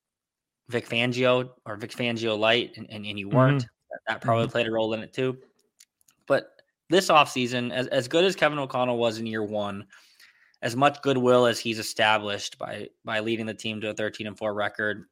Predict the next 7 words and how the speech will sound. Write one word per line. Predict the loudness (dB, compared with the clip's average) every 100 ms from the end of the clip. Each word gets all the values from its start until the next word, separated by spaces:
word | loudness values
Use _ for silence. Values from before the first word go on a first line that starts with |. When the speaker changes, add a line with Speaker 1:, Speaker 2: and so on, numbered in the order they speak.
| _
Speaker 1:
winning | -8 -6 -4
the | -2
North | -2 -2
running | -2 -4 -4
away. | -4 -2 -4 -4 -12 _ _ _ _ _ _ _ _ _ _ _ _ _ _ _ _ _ _ _ _ _ _ _ _ 2
While | 6 6
I | 6 2 -4